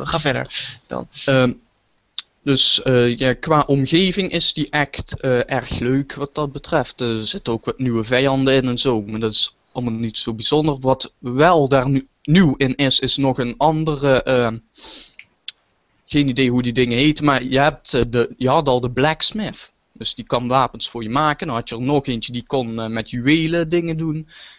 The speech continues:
Speaker 2: En nu hebben ze er eentje die, eh, die, die kan de stats van je wapens veranderen. Dus, eh, je hebt een wapen met bijvoorbeeld zoveel damage en dan, eh, eh, eh, zoveel, eh, eh,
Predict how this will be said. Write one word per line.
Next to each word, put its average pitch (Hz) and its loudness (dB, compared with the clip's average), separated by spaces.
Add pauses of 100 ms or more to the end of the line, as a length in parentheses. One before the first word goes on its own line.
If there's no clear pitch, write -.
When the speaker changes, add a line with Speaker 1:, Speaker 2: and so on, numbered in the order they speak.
(120)
Speaker 2:
En 139 0
nu 147 4
hebben 156 4
ze 135 -2
er 135 -2
eentje 139 2
die, 127 2
eh, 117 -2 (840)
die, 147 -2
die 135 -2
kan 160 2
de 139 4
stats - 2
van 107 -4
je 110 -2
wapens 110 -2
veranderen. 110 -2
Dus, 123 0 (360)
eh, 123 0
je 123 2
hebt 151 2
een 123 2
wapen 147 0
met 120 -6
bijvoorbeeld 120 -4
zoveel 117 0
damage 135 0
en 120 -4
dan, 110 -2
eh, 107 -4 (180)
eh, 107 -2
eh, 113 -6
zoveel, 117 2
eh, 104 2
eh, 101 -4